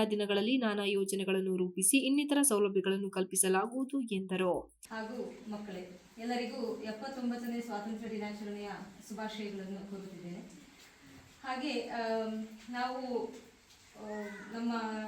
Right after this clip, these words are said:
Speaker 2: ಈ ಕೇಶವನಗರ ಶಾಲೆಯಲ್ಲಿ ಒಂದು ಸಣ್ಣದಾಗಿ ಒಂದು ಏನಾದ್ರೂ ಒಂದು ಕೊಡೋಣ ಅಂತ ಒಂದು ನಾವು ಡಿಸೈಡ್ ಮಾಡಿದ್ವಿ. ಹಾಗಾಗಿ ಇವತ್ತು, ಆ, ನೋಟ್‌ಬುಕ್, ಪೆನ್, ಪೆನ್ಸಿಲ್‌ಗಳನ್ನು ಇಲ್ಲಿ ವಿತರಿಸೋಣ ಅಂತ ಬಂದಿದ್ದೀವಿ.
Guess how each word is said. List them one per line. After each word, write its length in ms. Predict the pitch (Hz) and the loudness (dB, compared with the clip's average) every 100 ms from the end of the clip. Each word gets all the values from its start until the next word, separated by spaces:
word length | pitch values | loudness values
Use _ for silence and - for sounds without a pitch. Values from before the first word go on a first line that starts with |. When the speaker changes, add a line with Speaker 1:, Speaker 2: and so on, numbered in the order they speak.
| 214 208 - 220 | -8 -12 -12 -6
Speaker 2:
ಈ 320 | 208 202 190 185 - - - 233 - - - | -4 -2 -4 -8 -12 -18 -18 -18 -18 -16 -8
ಕೇಶವನಗರ 520 | 262 330 302 285 269 | -4 0 0 0 0
ಶಾಲೆಯಲ್ಲಿ 1200 | - 226 233 233 233 - - - - - 233 233 | -2 -2 0 0 -2 -6 -18 -20 -20 -14 -4 0
ಒಂದು 260 | 233 220 208 202 196 185 185 185 190 - - - - | 0 0 0 -2 -2 -4 -8 -10 -12 -16 -20 -20 -12
ಸಣ್ಣದಾಗಿ 420 | 262 285 320 285 285 | -6 0 2 2 0
ಒಂದು 540 | 269 233 233 214 - - | 0 0 0 -2 -10 -8
ಏನಾದ್ರೂ 340 | 233 233 233 226 | -4 -4 -2 -4
ಒಂದು 160 | 214 | -4
ಕೊಡೋಣ 240 | 220 240 247 | -4 -2 -2
ಅಂತ 240 | 240 214 233 220 | -2 -4 -4 -4
ಒಂದು 320 | 202 196 190 | -6 -6 -8
ನಾವು 320 | 185 190 190 | -8 -8 -8
ಡಿಸೈಡ್ 320 | 190 190 226 | -8 -8 -6
ಮಾಡಿದ್ವಿ. 400 | 214 190 180 185 - - | -4 -4 -8 -10 -12 -12
ಹಾಗಾಗಿ 380 | 220 208 214 220 | -8 -4 -4 -2
ಇವತ್ತು, 420 | 226 - 208 226 202 - - - - - | 2 2 0 -4 -6 -10 -16 -20 -20 -12
ಆ, 60 | 208 202 196 196 196 254 | -8 -8 -6 -8 -8 -8
ನೋಟ್‌ಬುಕ್, 480 | 208 240 247 247 247 | -4 -4 -4 -6 -6
ಪೆನ್, 200 | 233 220 | -4 -4
ಪೆನ್ಸಿಲ್‌ಗಳನ್ನು 880 | 214 208 226 214 214 220 202 - 208 | -4 -4 -4 -4 -4 -4 -6 -8 -10
ಇಲ್ಲಿ 320 | 202 202 196 | -6 -4 -4
ವಿತರಿಸೋಣ 440 | 202 214 220 196 196 | -4 -6 -8 -10 -10
ಅಂತ 100 | 208 | -10
ಬಂದಿದ್ದೀವಿ. 680 | 196 185 175 160 202 202 | -8 -8 -6 -8 -8 -10